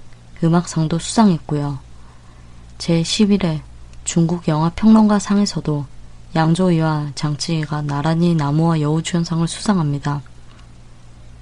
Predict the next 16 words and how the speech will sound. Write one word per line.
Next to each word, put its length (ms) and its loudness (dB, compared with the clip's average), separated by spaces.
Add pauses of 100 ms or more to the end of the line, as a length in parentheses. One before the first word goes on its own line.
(920)
수상 340 6
경력이 540 2
매 180 2
작품마다 560 2
너무 200 2
많아서 600 0
이제는 440 0
말하기 460 0
입 120 -4
아플 280 -2
정도네요. 720 -2 (2250)
화양연화에 600 6
이어 360 0
이공사륙도 920 0
부산국제영화제에서 1200 0
상영되었습니다. 1120 2